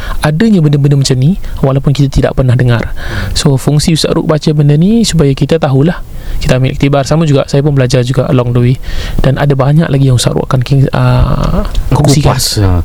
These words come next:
Speaker 1: Yes,
Speaker 2: Dia kira
Speaker 1: kupaskan.
Speaker 2: macam gini tau, konsep malaikat Harut dengan Marut datang mengajar sihir tu. Dia bilang,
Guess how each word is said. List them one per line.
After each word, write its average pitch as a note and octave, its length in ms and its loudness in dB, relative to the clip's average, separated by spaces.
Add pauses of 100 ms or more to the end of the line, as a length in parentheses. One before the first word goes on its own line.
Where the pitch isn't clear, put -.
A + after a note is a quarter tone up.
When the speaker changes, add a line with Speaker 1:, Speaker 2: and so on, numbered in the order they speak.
Speaker 1:
Yes, - 240 0
Speaker 2:
Dia D#3 80 2
kira G3 160 2
Speaker 1:
kupaskan. G3 80 2
Speaker 2:
macam F3+ 160 -2
gini E3 180 2
tau, A#2 220 2
konsep D3 480 0
malaikat C#3+ 420 0
Harut C#3 300 0
dengan C3+ 240 0
Marut C3+ 400 2 (320)
datang C#3 480 0
mengajar C3+ 400 2
sihir D3 320 0
tu. B2 160 2
Dia C3+ 160 2
bilang, B2 320 0